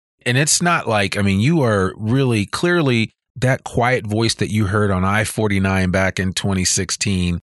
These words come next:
has led you to this place where you are now, where you have two locations.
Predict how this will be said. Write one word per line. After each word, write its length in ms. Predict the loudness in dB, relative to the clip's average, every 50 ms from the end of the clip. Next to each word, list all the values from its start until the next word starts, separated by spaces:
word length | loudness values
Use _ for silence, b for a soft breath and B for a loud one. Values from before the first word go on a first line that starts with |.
| _ _
has 240 | -2 -2 -2 0 0
led 260 | 0 0 0 0 0 -2
you 80 | -2
to 180 | 0 0 -2 0
this 180 | 0 -2 -2
place 380 | -2 -2 -2 -2 0 0 -2 -2
where 100 | 0 0
you 160 | 0 0 0 0
are 140 | 0 0
now, 300 | 0 2 2 2 2 0
where 100 | 0 0
you 160 | 0 0 2 2
have 260 | 2 0 -2 -2 -4
two 180 | -4 -2 0 0
locations. 840 | 0 0 0 0 -2 -2 0 0 0 0 0 0 -2 -2 -2 -4